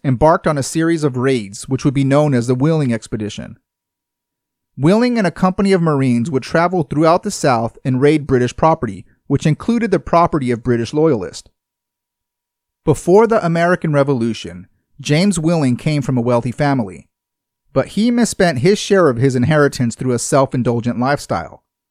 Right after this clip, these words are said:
He was in debt for about three to four thousand dollars,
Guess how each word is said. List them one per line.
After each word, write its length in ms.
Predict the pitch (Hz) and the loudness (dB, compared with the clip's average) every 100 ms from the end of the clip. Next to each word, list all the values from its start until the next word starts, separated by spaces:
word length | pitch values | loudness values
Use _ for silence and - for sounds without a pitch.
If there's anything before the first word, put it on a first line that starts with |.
| _ _ _ _ _ _ _ | _ _ _ _ _ _ _
He 200 | - 214 | -6 -2
was 180 | 277 247 | 2 2
in 160 | 214 | 2
debt 280 | 175 180 - | 4 2 2
for 180 | 147 135 | 0 0
about 360 | 120 127 117 | 2 0 0
three 280 | - 156 208 | -2 -2 0
to 80 | 190 | 0
four 240 | - 165 | 2 2
thousand 340 | 160 156 143 180 | 2 2 2 2
dollars, 540 | 127 123 110 82 - | 2 2 0 -6 -12